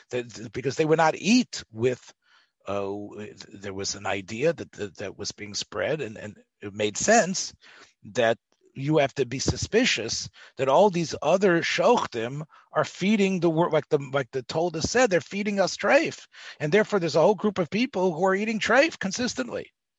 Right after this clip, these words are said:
And this means that you can't eat at their house. So this really caused the, the, the,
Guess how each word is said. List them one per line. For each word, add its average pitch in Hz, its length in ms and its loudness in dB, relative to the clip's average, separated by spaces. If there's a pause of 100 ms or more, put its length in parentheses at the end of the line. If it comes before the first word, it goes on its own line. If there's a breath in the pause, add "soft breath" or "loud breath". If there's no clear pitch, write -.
(1160)
And 175 140 2
this 190 200 2
means 135 320 -2
that 135 160 -2
you 147 80 -4
can't 165 320 -2
eat 185 180 0
at 175 80 -4
their 190 140 4
house. 196 520 2 (2250)
So 151 180 0
this 196 320 0
really 208 320 -2
caused 165 640 0
the, 113 280 -8 (340 loud breath)
the, 90 720 -6
the, 87 260 -12